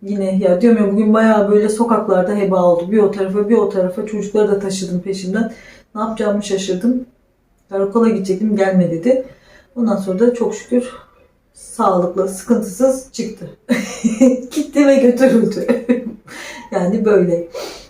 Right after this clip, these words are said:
Canlarım hakkınızı helal edin. Sizinle paylaşmak istedim yaşadığımı. Bugün bir şey yapmadım. Daha hala da yemeğim yok.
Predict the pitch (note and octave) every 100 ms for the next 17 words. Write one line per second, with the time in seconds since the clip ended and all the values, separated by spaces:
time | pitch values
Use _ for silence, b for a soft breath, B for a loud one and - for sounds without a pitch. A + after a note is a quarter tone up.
0 | B _ - F#3 F#3 G3 F#3+ A#3+ - A3+
1 | G3+ F#3+ F#3+ F#3+ F3+ F3 E3+ F3 F3+ -
2 | A#3 A#3+ A#3 A3 G3+ G3+ G3+ G#3 G3 -
3 | G3+ F#3+ F#3+ G3 G3 F#3+ F#3 F#3 G3+ G3+
4 | B B B B A#3 A3+ A3 A3 A#3 A3+
5 | A#3+ A#3+ G3+ F#3+ A3 A#3+ - _ _ A3+
6 | G#3 G#3+ B3+ C4+ G3 G3 F#3 F3+ F3+ F3+
7 | G#3+ A#3+ - -